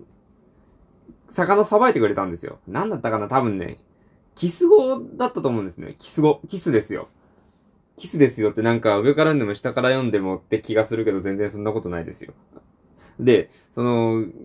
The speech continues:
キスゴの刺身を食べてから、そのなんか生魚いけるなって思って、そっから食べれるようになったみたいなエピソードが、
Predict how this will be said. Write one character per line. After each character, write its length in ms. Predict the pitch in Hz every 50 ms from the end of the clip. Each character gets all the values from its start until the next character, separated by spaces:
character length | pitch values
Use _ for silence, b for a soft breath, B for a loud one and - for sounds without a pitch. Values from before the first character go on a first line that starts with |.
| 123 -
キ 100 | - 180
ス 180 | 175 - 240 240
ゴ 140 | 233 247
の 160 | 240 240 240 240
刺 300 | - 233 233 - 240 254
身 180 | 262 254 247
を 340 | 233 233 220 202 156 131 127 -
食 100 | 185 190
べ 120 | 190 202 196
て 120 | 165 151
か 120 | - 143
ら、 380 | 143 165 170 156 135 117 104 98 113 113
そ 60 | 131
の 80 | 127 127
な 80 | 131
ん 20 | 120
か 80 | 120
生 240 | 117 127 135 147 151
魚 320 | 156 170 156 143 123 107 101
い 100 | 104 101
け 100 | - 131
る 120 | 131 135
な 140 | 147 151 151
っ 60 | -
て 120 | - 117
思 180 | 110 113 120 127
っ 60 | 123
て、 340 | - _ _ _ - 147 135
そ 120 | 117 120
っ 40 | 113
か 80 | - 123
ら 80 | 117 117
食 120 | 117 110
べ 60 | 120
れ 0 |
る 60 | 117 117
よ 40 | 107
う 40 | 98
に 40 | 95
な 100 | 101 98
っ 40 | -
た 160 | _ - 104
み 120 | 104 101 87
た 120 | 92 92
い 60 | 92
な 120 | 92 92 92
エ 80 | 101
ピ 60 | -
ソ 140 | - - 90
ー 40 | 87
ド 120 | 90 87
が、 200 | 85 90 90 87